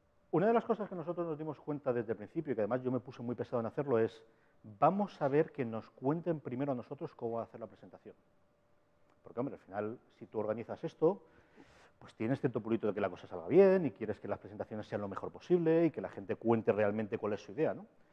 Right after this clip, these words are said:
Y lo que nos dimos cuenta es, una vez más, que a la gente le costaba horrores. Si ya le costaba ponerse por escrito, pues imaginaros a alguien que no tenía costumbre de subir al escenario,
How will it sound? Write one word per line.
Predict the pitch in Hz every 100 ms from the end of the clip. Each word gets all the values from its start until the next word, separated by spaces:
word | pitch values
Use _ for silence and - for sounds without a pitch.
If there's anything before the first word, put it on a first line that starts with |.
| _ _ _
Y | 139 131 -
lo | 131
que | 123
nos | 123
dimos | 139 170
cuenta | - 190 175
es, | 170 214 - - -
una | 139
vez | 156
más, | 147 185
que | -
a | 110
la |
gente | 107 143
le | 190 120
costaba | - 110 - 165 -
horrores. | 110 - 143 190 247 - _ _ _ _ _ _ -
Si | - - 107
ya | 143
le | 190
costaba | 190 185 170
ponerse | 170 175
por | 160
escrito, | 196 196 180 208 226 - - _
pues | 110 110
imaginaros | 101 107 117 170 165
a |
alguien | 175 156
que | 110
no | 101 127
tenía | 156 160
costumbre | 160 - 185 117
de |
subir | - 107
al | - _ _ _ 180
escenario, | 196 233